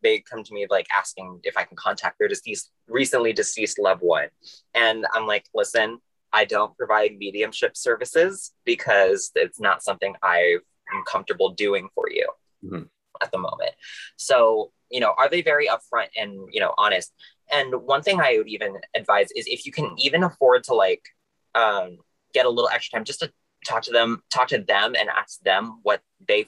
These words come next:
Speaker 1: feel like, or what services they, how they describe themselves. And, like, you know, what specifically, like, what services can they provide?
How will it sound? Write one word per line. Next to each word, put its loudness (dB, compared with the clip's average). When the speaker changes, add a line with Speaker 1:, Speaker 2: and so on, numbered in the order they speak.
Speaker 1:
feel 0
like, 0
or 6
what 0
services -8
they, 2
how 0
they 0
describe -4
themselves. -10
And, -2
like, -4
you -6
know, 0
what 2
specifically, -2
like, 2
what 2
services 0
can -2
they -2
provide? -4